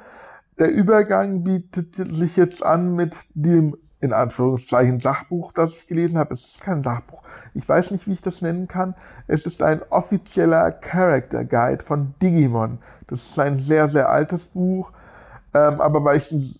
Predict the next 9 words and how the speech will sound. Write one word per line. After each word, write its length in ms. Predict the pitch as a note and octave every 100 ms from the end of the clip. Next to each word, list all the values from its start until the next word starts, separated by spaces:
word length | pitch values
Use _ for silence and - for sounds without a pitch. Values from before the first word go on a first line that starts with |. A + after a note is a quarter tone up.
| _
unglaublicher 720 | F3 F#3+ F#3+ F3 D#3 D#3 C#3+
Digimon-Fan 800 | D#3 F3+ E3 B2 A#2+ - A#2+ B2
bin, 160 | C#3+ D3+
vor 180 | -
allem 220 | - C#3 D3+
von 160 | D3
den 140 | C3+ -
ersten 400 | B2 B2+ - C3
Staffeln, 720 | - E3 D#3+ D3 C#3 D#3